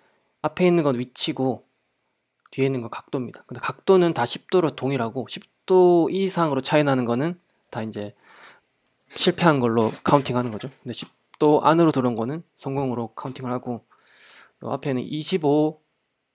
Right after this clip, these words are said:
이십오 센티미터, 영점이오 미터니까 이십오 센티미터, 되게 작죠. 이십오 센티미터면 이제 영점오, 오십 센티,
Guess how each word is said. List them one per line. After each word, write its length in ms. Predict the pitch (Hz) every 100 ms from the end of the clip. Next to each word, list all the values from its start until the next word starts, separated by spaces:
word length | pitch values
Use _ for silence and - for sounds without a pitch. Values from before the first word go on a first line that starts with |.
| _ _ _ _ _ _ _ _ -
이십오 240 | 127 143
센티미터, 600 | 135 143 151 113 - - _ -
영점이오 520 | 143 147 131 123 123
미터니까 380 | 117 - 113 123
이십오 200 | 117 123
센티미터, 760 | 123 120 151 131 - 117 147 _ _ _
되게 500 | - 139 139 123 113 _ _ _ _ _ _ _ _ _
작죠. 280 | - - -
이십오 300 | 120 120 123 117 -
센티미터면 640 | - 127 123 - 113 - _ - - - - _
이제 260 | - 113 113
영점오, 880 | 156 165 156 151 165 - 120 123 _ _ _ _ 123 131 123 117 131
오십 280 | 127 127 156
센티, 400 | 120 110 - -